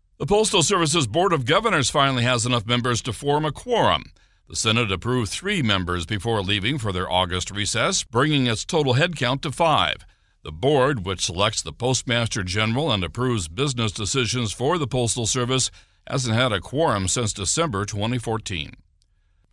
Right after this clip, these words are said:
Cisco Systems has agreed to settle a whistleblower's claim that it improperly sold video surveillance software with known vulnerabilities to the Defense Department,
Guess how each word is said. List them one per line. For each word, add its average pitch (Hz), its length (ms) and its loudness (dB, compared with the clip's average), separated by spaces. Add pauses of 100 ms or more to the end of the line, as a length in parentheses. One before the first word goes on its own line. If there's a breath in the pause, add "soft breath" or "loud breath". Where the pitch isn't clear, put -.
(260)
Cisco 180 460 2
Systems 113 520 0
has 120 240 2
agreed 113 360 -2
to 107 80 0
settle 160 460 0
a 135 100 2
whistleblower's 117 800 2
claim 98 460 0
that 92 120 -2
it 110 120 -2
improperly 135 720 0
sold 160 340 0
video 147 420 0
surveillance 131 600 0
software 101 580 0
with 113 240 -4
known 160 360 4
vulnerabilities 143 960 2
to 139 60 -4
the 123 100 2
Defense 143 360 0
Department, 95 520 0